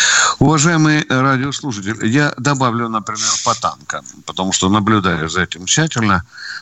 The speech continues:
Значит, на момент операции, э, двадцать четвертого февраля у Украины было примерно три тысячи танков. Но это общее количество.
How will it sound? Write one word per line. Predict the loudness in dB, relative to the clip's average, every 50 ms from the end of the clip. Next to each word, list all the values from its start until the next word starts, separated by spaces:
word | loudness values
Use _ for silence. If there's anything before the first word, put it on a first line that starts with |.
| -2 0
Значит, | 2 2 2 2 0 0 0 2
на | 2 2
момент | 4 2 0 0 0 -2 -2 -2
операции, | -4 -2 0 0 0 2 2 2 2 2 0 0 2 2 2 2 2 0 -2 _ -2
э, | 0 0 2 2 0 0 -2 -2 -2 -2 -2 -2 -2 -4 -6 -8 -10 -10 -10 -8 -4
двадцать | -2 0 0 0 0 0
четвертого | 0 0 0 -2 -2 -4 -6 -2
февраля | 0 0 2 2 2 2 2
у | 2 2 2
Украины | 2 2 2 2 2 2 2 0 0 0 0 0
было | -2 0 2 2 4 4 4 2
примерно | 0 0 0 0 2 0 0 0 0 0 0 0
три | 0 2 2 4 4 2 0 -4 _
тысячи | 2 4 4 4 4 2 2 2 2 2 2 2 0 -4 -14 -20 -20 -10 _
танков. | 0 2 2 2 2 0 -2 -6 -8 -10 -10 _ -18 -20 -18 -18 -10 _
Но | 0 0 0
это | 0 0 -2 -4 -2 0
общее | 0 0 0 0 -2 -4 -4
количество. | -2 -2 -2 -2 -2 -2 -4 -6 -6 -8 -10